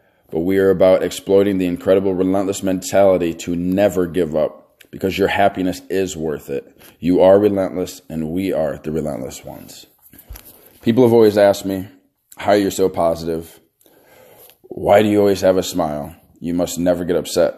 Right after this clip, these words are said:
right?" For those who have never met me in person, it is hard to catch me without a smile on my face.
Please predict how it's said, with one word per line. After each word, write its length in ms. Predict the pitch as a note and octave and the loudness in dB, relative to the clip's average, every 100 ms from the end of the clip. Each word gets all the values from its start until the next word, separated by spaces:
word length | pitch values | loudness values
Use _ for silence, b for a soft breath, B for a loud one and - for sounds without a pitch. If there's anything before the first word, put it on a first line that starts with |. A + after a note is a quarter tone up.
| - | -8
right?" 300 | C#2 F2+ C3 - _ _ _ _ _ _ _ _ _ _ _ _ _ _ _ _ | -4 -2 -4 -8 _ _ _ _ _ _ _ _ _ _ _ _ _ _ _ _
For 140 | - | 2
those 200 | B2 C#3 | 4 6
who 60 | C#3+ | 4
have 120 | B2+ | 4
never 220 | B2 B2 | 4 4
met 180 | A#2 A2 | 2 0
me 100 | A2+ | -2
in 100 | G#2+ | -2
person, 640 | G#2 A2 A2 B2+ C3+ C#3+ - _ _ _ _ - | 0 0 0 -6 -8 -10 -18 _ _ _ _ -8
it 100 | F#2+ | -4
is 140 | F#2 | 0
hard 180 | G#2+ A2 | 2 2
to 60 | G#2+ | 2
catch 300 | G#2+ G2+ G2+ | 0 0 -2
me 100 | F#2+ | -4
without 240 | F#2+ F2+ | 0 -2
a 40 | |
smile 300 | - F#2 F2 | -2 -6 -4
on 80 | E2+ | -4
my 100 | E2 | -8
face. 460 | D#2+ D#2 C2+ - | -6 -6 -6 -10